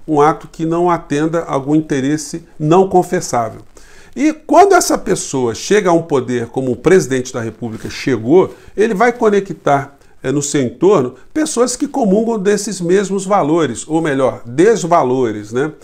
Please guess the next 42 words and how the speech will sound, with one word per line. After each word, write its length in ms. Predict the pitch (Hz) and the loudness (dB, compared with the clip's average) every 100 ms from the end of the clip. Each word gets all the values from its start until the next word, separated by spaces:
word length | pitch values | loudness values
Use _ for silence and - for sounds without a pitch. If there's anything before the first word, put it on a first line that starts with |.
| - - | -20 -4
Bom, 140 | 247 | 0
vou 100 | 247 | 0
conversar 420 | 311 302 311 208 190 | 0 2 2 2 0
com 100 | 165 | 0
vocês 260 | 156 147 | 0 -2
sobre 300 | - 143 127 | -4 -4 -4
os 100 | 110 | -4
últimos 300 | 139 143 110 | -4 -6 -6
acontecimentos, 1000 | 117 - 107 110 - 117 143 156 - - - - - | -6 -8 -10 -10 -10 -4 -2 -2 -4 -16 -20 -20 -6
a 100 | 127 | -2
motociata 800 | 151 156 160 - 147 165 - 120 | -2 0 0 4 6 6 4 -4
que 100 | 127 | -8
o 20 | |
presidente 640 | - 123 107 123 113 - - - - - | -4 -4 -4 -4 -4 -8 -20 -20 -20 -4
participou 540 | - 131 - - 135 135 | 0 0 0 -8 -4 -2
no 80 | 120 | -2
dia 240 | 101 113 | -4 -6
de 140 | 98 | -6
hoje, 400 | 101 160 165 - - - - - | -4 0 -2 -4 -18 -20 -20 -8
e 400 | 143 143 127 123 | -4 0 0 -2
quem 160 | - 202 | 0 2
são 180 | - 185 | 4 4
as 100 | 185 | 4
pessoas 520 | 160 - 151 175 156 | 0 0 2 2 2
que 80 | 127 | -6
estão 200 | - 139 | -6 -6
por 180 | - 113 | -6 -8
trás 300 | 127 107 98 | -6 -6 -6
disso, 300 | 147 170 - | -6 -6 -2
qual 140 | 254 | -2
o 40 | |
perfil 380 | - 349 - 240 | 0 -2 -2 -2
moral 320 | 208 170 175 | 0 2 2
dessa 320 | 156 156 - 120 | 2 0 -2 -4
gente, 280 | 151 190 | -4 -6
o 20 | - | -10
que 100 | 208 | -6
que 80 | |
a 40 | 190 | -6
gente 180 | 196 - | -4 -4
pode 180 | 175 | -6
esperar 420 | - - 156 160 | -4 -2 0 -2